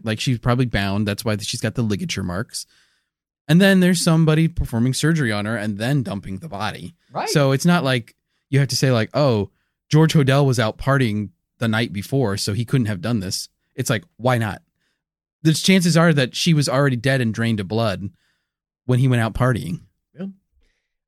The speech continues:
Speaker 2: I feel very strongly about it. I, I don't normally with these true crimes, but I gotta
Speaker 1: Yeah.
Speaker 2: tell you, I just, I think the evidence is lined up here. I think, like you said, Andy, we will never find out.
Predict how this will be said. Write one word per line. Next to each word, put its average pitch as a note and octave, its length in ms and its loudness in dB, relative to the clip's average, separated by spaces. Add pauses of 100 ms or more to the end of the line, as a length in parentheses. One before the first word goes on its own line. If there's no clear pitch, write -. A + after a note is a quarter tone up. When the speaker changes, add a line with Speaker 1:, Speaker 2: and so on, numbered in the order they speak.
Speaker 2:
I B3+ 140 2
feel E4 200 2
very D4+ 220 2
strongly C4 420 2
about G#2+ 240 2
it. G2+ 60 -4
I, D3 280 0
I D#3+ 120 0
don't F#3 280 2
normally D#3+ 300 4
with A3 140 -2
these D#3 160 -2
true E3 240 -2
crimes, B3+ 360 -2
but C3+ 300 2 (220)
I D3+ 80 0
gotta A#3+ 140 4
Speaker 1:
Yeah. A#2 40 0
Speaker 2:
tell A#3 180 2
you, B3 120 2
I D3 100 2
just, F#3 320 0
I D#3 120 4
think G#3+ 340 0
the F3 100 2
evidence F#3 380 2
is C#3 160 0
lined D#3 240 2
up D#3 120 0
here. G3 120 -2
I C#3+ 80 2
think, F#3+ 200 -2
like C#3+ 200 0
you A2+ 40 -4
said, A#2 240 0
Andy, A#2+ 240 2
we D3 160 2
will F#3+ 200 0
never G#2 260 -2
find F2+ 320 -6
out. A2+ 340 0